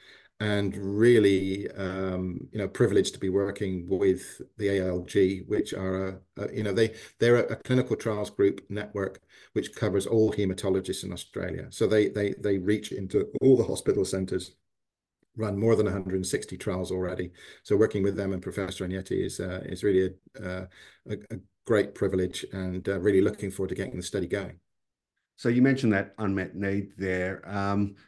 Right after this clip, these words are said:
Speaker 2: can you talk a little bit about that, a little bit more about that, and, and the commercial perspective or aspects that, that come into that?
Speaker 1: Yeah, so the, you know, we're, we're in myelofibrosis, and, um, the, the results from the,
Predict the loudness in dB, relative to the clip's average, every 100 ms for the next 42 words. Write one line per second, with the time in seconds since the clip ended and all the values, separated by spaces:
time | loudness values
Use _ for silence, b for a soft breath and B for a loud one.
0 | b 2 4 2 4 4 2 2 0 0
1 | 0 -2 -4 _ -6 -2 -2 -4 -10 -4
2 | -2 -2 -2 0 2 2 0 -4 -4 -8
3 | -6 -4 -2 0 0 2 2 2 0 -4
4 | -6 -12 -6 -6 -4 -2 -2 -2 -2 -2
5 | -6 -6 -6 -8 -10 -8 -6 -10 -8 -4
6 | -2 -2 -4 -6 -6 _ _ _ _ _
7 | _ _ _ _ _ _ _ _ _ _
8 | _ 2 4 6 4 2 -10 0 0 2
9 | 4 6 8 8 6 0 _ 4 4 6
10 | 2 4 4 4 0 -2 0 -2 -4 -14
11 | -16 _ _ _ _ -10 -6 -4 -4 -4
12 | -6 -2 0 2 0 0 -2 -6 -6 _
13 | _ 4 6 8 8 4 4 4 6 6
14 | 2 -4 0 2 2 0 -6